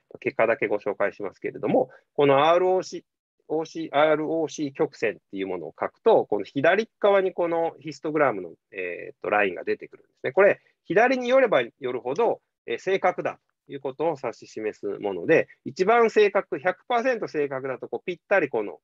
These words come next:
カク、カクっていうステップ関数みたいなことになるんですけど、これにだいぶ寄っていてですね。で、この緑が平均値で、ほとんど同じなんですけど、それでも、あの、ヒストグラムの方がさらに正確になるというようなことが、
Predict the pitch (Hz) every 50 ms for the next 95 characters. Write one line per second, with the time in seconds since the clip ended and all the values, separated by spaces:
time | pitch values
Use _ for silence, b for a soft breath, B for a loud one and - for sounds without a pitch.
0 | _ _ _ - 143 - 170 - - _ _ 131 131 - - 131 135 _ _ 104
1 | 98 95 - - 113 - _ - 113 107 95 - 90 85 80 82 85 87 - 78
2 | - - 78 80 85 85 - 73 _ _ _ - - - - b b b b b
3 | _ - 175 165 165 156 135 143 131 143 151 151 151 143 143 143 139 _ - 78
4 | - - - - - _ - - - b b b b _ _ _ - 202 196 -
5 | 220 214 202 190 185 190 196 254 254 220 175 156 131 131 135 123 120 - 131 117
6 | 101 - - - - 185 190 - 330 269 185 160 160 170 165 165 165 175 170 151
7 | 139 117 - - 151 135 - - 165 180 202 202 247 247 196 190 220 202 139 -
8 | _ _ _ _ _ _ _ _ - 143 143 135 135 131 147 143 135 - - 143
9 | 143 143 123 113 113 101 98 127 123 127 165 208 190 147 127 - 175 175 160 135
10 | 113 123 139 135 - 113 107 - 104 - - 101 92 101 92 85 78 - _ _
11 | _ _ 131 127 123 120 110 104 101 - 131 135 - 180 220 247 226